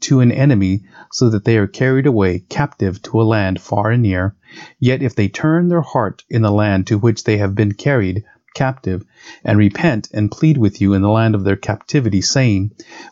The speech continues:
"We have sinned and have acted perversely and wickedly," if they repent with all their heart and with all their soul in the land of their captivity to which they were carried captive, and pray toward this land which you gave to their fathers,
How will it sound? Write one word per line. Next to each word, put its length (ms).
"We 120
have 160
sinned 640
and 80
have 140
acted 360
perversely 640
and 140
wickedly," 580
if 100
they 140
repent 500
with 200
all 220
their 140
heart 460
and 140
with 120
all 200
their 120
soul 500
in 120
the 80
land 460
of 100
their 100
captivity 640
to 160
which 240
they 180
were 140
carried 420
captive, 500
and 160
pray 280
toward 320
this 200
land 380
which 200
you 80
gave 280
to 100
their 100
fathers, 500